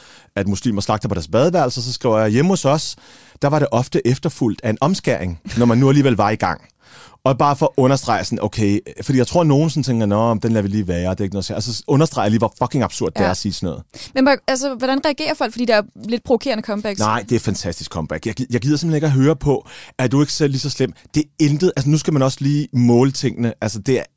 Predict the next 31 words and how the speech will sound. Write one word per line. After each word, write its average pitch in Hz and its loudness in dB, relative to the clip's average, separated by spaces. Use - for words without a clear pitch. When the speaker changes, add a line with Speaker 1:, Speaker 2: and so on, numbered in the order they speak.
Speaker 1:
intet 151 4
i 123 4
nærheden 104 2
af 98 0
det 95 0
her. 95 -2
Og 123 -2
jeg 123 2
siger 131 0
ikke, 139 0
"Hvad 135 4
med 135 4
dig 113 0
selv?" 123 -2
og 117 -4
sådan - -6
noget. 110 -2
Jeg 113 0
tager 151 -4
en 127 2
påstand - -2
og 123 2
forstørrer 123 0
den. 98 -6
Speaker 2:
Ja. - 0
Speaker 1:
Altså 117 0
sådan, 117 2
du 117 -2
ved, 113 2
øh, 101 2
ja, 117 2